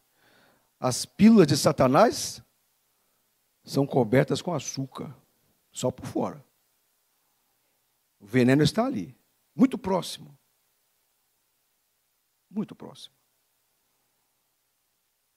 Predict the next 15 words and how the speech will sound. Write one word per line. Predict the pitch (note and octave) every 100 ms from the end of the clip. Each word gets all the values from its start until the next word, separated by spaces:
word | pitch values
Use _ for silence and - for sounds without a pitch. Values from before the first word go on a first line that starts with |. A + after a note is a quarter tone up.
| _ _ _ _ -
É |
só | - C4
você | B3+ -
ler, | B3 C4 A#3 -
ler | F#3 A3 C4
as, | A#3+ F3 E3
as | -
redes | A3+ -
sociais. | A3+ A3+ G3+ A3+ F#3+ - - - _ _ _ _ _ _ _ _ _ _ _ _ _ _ _ _ _ _
Você | E3+ G#3+
teria | G3 F3 C4+
condição | - F3+ C3+ - F#3 B3+ C4+ D3
e |
coragem | C#3+ D3+ D3 A3 A#3+ F3+ C#3
de | D3+ B2 G2